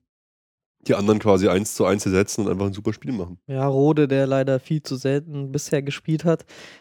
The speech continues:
Speaker 1: Aber dann, der macht
Speaker 2: hat
Speaker 1: das
Speaker 2: dann ein Tor und, äh, eine Vorlage, äh, beigesteuert. Und ja, Vidal hat ein Tor geschossen.
Speaker 1: Ja.
Speaker 2: Äh,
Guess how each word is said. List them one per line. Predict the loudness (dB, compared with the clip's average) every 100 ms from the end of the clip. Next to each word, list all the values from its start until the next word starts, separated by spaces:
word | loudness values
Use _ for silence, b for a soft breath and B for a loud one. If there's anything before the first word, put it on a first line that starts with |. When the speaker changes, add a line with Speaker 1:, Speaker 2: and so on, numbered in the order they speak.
| B
Speaker 1:
Aber | -2 2
dann, | 4
der | 2
macht | 2 4
Speaker 2:
hat | 4
Speaker 1:
das |
Speaker 2:
dann | 6 6 8
ein | 6 6
Tor | 8 8 8
und, | 4 2 4
äh, | 6 6 6 4
eine | 2 2 2 2 0 0
Vorlage, | 2 4 4 2 0 -2 -2 -8
äh, | -8 -6 -6 -8 -12 -16 -12
beigesteuert. | -6 -6 -6 -6 -2 -2 -2
Und | -6 -10 -12 -18 _ _ -4
ja, | 0 2
Vidal | 4 6 6
hat | 4
ein | 4
Tor | 2 2
geschossen. | 4 2 2 -2 2 2 2 b b b _ 0
Speaker 1:
Ja. | 2 4
Speaker 2:
Äh, | 4